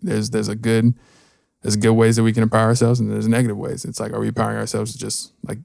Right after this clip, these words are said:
DeMarcus says, lay down and, and not, and not go anywhere, even though, um, and I, I mean, when I mean lay down, I mean for, for those long periods of time, you know what I mean? Like you said, there's, there is gonna be short times where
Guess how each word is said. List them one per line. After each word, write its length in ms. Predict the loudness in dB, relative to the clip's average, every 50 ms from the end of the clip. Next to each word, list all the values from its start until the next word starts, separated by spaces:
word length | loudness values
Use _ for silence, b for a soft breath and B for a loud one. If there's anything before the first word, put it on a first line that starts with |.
| _
DeMarcus 280 | -6 -4 -4 -4 -6 -6
says, 260 | -4 -4 -4 -4 -4
lay 160 | -6 -6 -4
down 280 | -2 -2 -2 -2 -4 -6 -10 -8
and, 180 | -8 -8 -8 -8 _ _ _ _ _ _ _ _ _ _ _
and 120 | -10 -8 -8
not, 160 | -8 -10 -12 -10 -8
and 80 | -6 -6
not 140 | -4 -4 -2
go 100 | 0 2
anywhere, 380 | 2 2 2 -2 -6 -8 -8 -6 -4
even 240 | -2 0 2 2
though, 320 | 2 2 2 0 0 -2 -4 _ _ _ _ _ _ _ _ _ _ _ _ _ _ _ _ _
um, 420 | -8 -6 -6 -6 -8 -10 -12 -14 -20 _ _ _ _ _ _ _ _ _ _ _ _ _ _ 2
and 140 | 4 6 6
I, 100 | 6 6
I 60 | 6
mean, 200 | 6 8 8 8
when 100 | 8 8
I 40 | 8
mean 180 | 6 6 6 4
lay 160 | 2 0 2
down, 220 | 2 2 2 4
I 40 | 4
mean 220 | 4 2 2 2 0
for, 440 | 0 0 2 2 2 2 0 -2 -6 _ _ _ _ _ _ -4
for 100 | -2 -2
those 200 | 0 0 0 0
long 260 | 2 2 2 2 0
periods 320 | 2 0 0 0 0 -4
of 60 | -4
time, 440 | -2 -2 -2 0 -2 -2 -6 -8 -12 -16 _ _ _ _ -8
you 80 | -4 -4
know 60 | -2
what 80 | -2 -2
I 40 | -2
mean? 160 | -2 -2 -2
Like 180 | -2 -4 -4 -4
you 60 | -4
said, 240 | -2 0 0 0 0
there's, 180 | 0 -2 -2
there 220 | 0 2 4 4 4
is 120 | 4 4
gonna 120 | 4 2
be 100 | 2 2
short 220 | 0 0 -2 -2 -2
times 240 | -2 -2 0 0 0
where 180 | -2 -4 -4